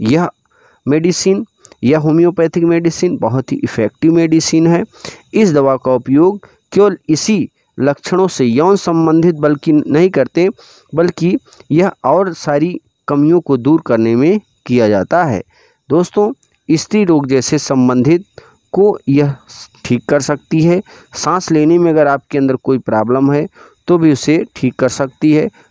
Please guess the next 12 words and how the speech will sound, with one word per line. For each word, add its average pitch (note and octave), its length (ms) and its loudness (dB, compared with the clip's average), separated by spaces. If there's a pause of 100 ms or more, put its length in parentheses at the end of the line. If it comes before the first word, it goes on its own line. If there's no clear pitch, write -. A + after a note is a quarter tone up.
(100)
कमर F3+ 260 0
में D#3 160 2
ज़्यादा B2+ 300 2
जकड़न D3 400 -2
हो D3+ 140 0
रहा C#3+ 240 0
है, C#3+ 100 -2
ज़्यादा A2+ 320 0
दर्द C#3+ 280 -2
बढ़ C#3 180 -4
गया C#3 300 0
है, C#3 160 -4